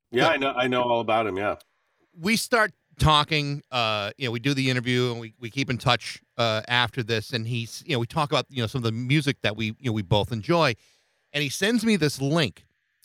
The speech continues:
Speaker 2: and he says, "You're gonna love this. It's right up your alley." And he sends me the link of Goodbye Innocence from, from L E O, which I absolutely loved.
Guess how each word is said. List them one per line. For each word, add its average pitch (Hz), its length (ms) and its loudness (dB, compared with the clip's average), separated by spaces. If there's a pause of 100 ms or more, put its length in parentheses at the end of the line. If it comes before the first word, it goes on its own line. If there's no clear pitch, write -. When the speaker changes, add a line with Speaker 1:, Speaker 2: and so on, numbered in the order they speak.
(140)
Speaker 2:
and 135 140 4
he 135 60 2
says, 139 400 0 (160)
"You're 143 100 6
gonna 147 200 4
love 139 280 2
this. 120 400 -4 (320)
It's 131 180 -4
right 143 220 4
up 139 140 2
your 123 160 0
alley." 117 420 -2 (300)
And 123 480 2
he 131 120 -8
sends 143 380 -4
me 123 160 0
the 113 120 -4
link 110 280 -2
of 95 200 -4
Goodbye 113 400 0
Innocence 107 440 -4
from, 92 280 -8
from 107 240 0
L 104 180 0
E 98 140 -2
O, 80 180 -4 (680)
which 117 280 -2 (120)
I 104 300 -6 (160)
absolutely 117 1000 -2 (920)
loved. 101 720 0